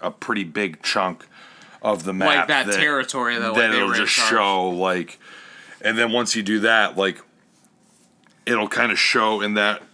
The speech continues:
Speaker 1: region, like, what, um, the question marks will come up. So that could be, like, a fox den,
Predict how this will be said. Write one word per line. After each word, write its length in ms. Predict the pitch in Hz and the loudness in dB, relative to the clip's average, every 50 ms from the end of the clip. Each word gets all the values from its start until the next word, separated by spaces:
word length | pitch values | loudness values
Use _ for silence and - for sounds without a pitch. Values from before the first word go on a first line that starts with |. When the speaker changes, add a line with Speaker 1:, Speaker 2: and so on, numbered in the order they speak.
| _ _ - | _ _ -8
Speaker 1:
region, 640 | 82 85 101 117 117 113 110 135 139 143 143 139 123 | -4 -2 0 0 0 0 0 0 0 0 0 0 0
like, 300 | 110 110 104 101 87 - | 2 2 2 2 0 -2
what, 500 | - 98 98 107 101 95 90 - - 104 | -6 -2 0 2 2 0 0 -2 -2 -2
um, 400 | 95 90 87 87 85 82 80 - _ _ _ _ _ _ _ _ _ _ _ _ _ _ _ _ _ _ _ _ _ _ _ _ _ _ - - - - - - - - | 0 0 0 -2 -4 -4 -8 -12 _ _ _ _ _ _ _ _ _ _ _ _ _ _ _ _ _ _ _ _ _ _ _ _ _ _ -20 -20 -20 -20 -20 -20 -14 -6
the 100 | - 143 | -4 -4
question 500 | - - 147 156 143 120 - - - 117 | 0 2 4 4 4 2 0 -2 -2 -2
marks 320 | 110 104 95 92 90 - - | 0 2 2 0 0 -2 -6
will 80 | 107 | -8
come 220 | - - 104 98 90 | -6 -4 -4 -4 -2
up. 220 | 82 76 71 - _ _ - | -4 -4 -6 -10 _ _ -10
So 180 | - - 123 120 | -6 -2 0 2
that 180 | 127 131 123 | 2 2 2
could 200 | - 123 98 - | 0 -4 -6 -4
be, 440 | - 135 127 120 120 120 120 117 - - - - - - _ _ _ | -2 0 2 2 2 0 -2 -4 -6 -12 -20 -20 -20 -20 _ _ _
like, 280 | - 110 110 104 95 - | -2 0 0 0 0 -2
a 120 | - 101 - | -2 -2 -2
fox 460 | - - 117 107 104 104 101 - - | 0 2 2 4 4 4 2 0 -2
den, 500 | - 131 113 107 104 101 101 101 95 87 | 0 2 2 4 2 0 -2 -4 -6 -10